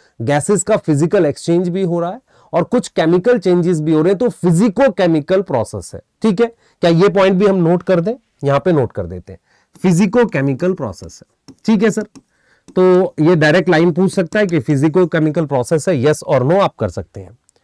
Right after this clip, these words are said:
अब मैं आगे की कहानी शुरू कर रहा हूं। मैं ये मानता हूं कि फोटोसिंथेसिस एक बहुत जरूरी प्रोसेस था। बहुत सारे साइंटिस्ट थे जिनको लगा इसके बारे में काफी खोज करनी चाहिए।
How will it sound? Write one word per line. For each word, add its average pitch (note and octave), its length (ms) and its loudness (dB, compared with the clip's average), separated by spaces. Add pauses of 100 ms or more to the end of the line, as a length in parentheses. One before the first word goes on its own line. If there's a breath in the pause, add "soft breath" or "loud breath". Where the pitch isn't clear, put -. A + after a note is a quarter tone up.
(520)
अब G#3 100 2
मैं B3+ 160 4
आगे F3+ 360 2
की G3+ 180 -4
कहानी F#3+ 360 0
शुरू F#3 220 -2
कर D3+ 160 0
रहा A2 120 -2
हूं। A2+ 120 -8 (360)
मैं F3+ 120 4
ये A#3 100 4
मानता D3 360 2
हूं C#3+ 320 -2 (800)
कि A3+ 100 0
फोटोसिंथेसिस G#3 800 0
एक D#3 200 -2
बहुत D#3+ 260 -2
जरूरी E3 360 0
प्रोसेस B2 460 -10
था। - 180 -20 (640)
बहुत F#3+ 240 0
सारे A3 220 0
साइंटिस्ट F3 540 -4
थे F3+ 100 -2
जिनको D3+ 340 -4
लगा C3+ 280 -2
इसके D3 280 -4
बारे B2 260 -2
में C#3 140 -4
काफी B2+ 320 -6
खोज C3+ 360 -4
करनी G#2 320 -6
चाहिए। E2 360 -14